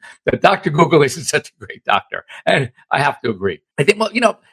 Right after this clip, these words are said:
anytime you go into the w-, internet for anything, or even if you listen to news sometimes, you know, what sells is sensationalism. So when these stories are sens-,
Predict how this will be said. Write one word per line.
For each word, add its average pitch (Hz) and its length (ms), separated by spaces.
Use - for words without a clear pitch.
anytime 226 380
you 156 120
go 160 240
into 131 240
the 117 140
w-, 127 240
internet 147 320
for - 180
anything, 220 640
or 190 160
even 247 160
if 214 100
you 165 100
listen 175 280
to 127 100
news 196 360
sometimes, 101 580
you 143 120
know, 123 160
what 151 240
sells 131 720
is 139 420
sensationalism. 113 960
So 135 300
when 131 180
these 175 200
stories 151 380
are 110 80
sens-, 98 320